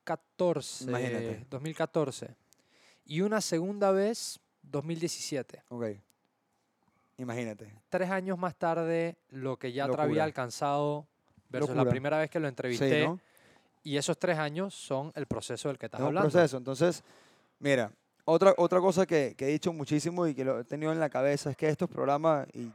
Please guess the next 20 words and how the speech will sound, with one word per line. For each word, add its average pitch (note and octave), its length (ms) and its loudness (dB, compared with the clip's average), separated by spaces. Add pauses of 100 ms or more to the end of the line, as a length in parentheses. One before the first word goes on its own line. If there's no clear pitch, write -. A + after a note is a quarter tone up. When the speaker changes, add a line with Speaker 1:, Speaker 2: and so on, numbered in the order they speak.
Speaker 2:
ya B2 120 -6
me, C#3+ 160 -6
ya C3 200 -6
parezco D3 400 0
un D3 260 -4
looping D3+ 500 -2
repitiendo B2+ 400 -6
lo C#3 60 0
mismo, C3 360 -6 (260)
la C3 100 -2
última D3+ 260 2
semana C#3 240 0
he D3 40 4
repetido C3+ 320 0
esto, B2+ 180 0
pero D#3 340 6 (640)
creo E3+ 240 6
que F3+ 80 6
es F3 80 6
importante E3 600 4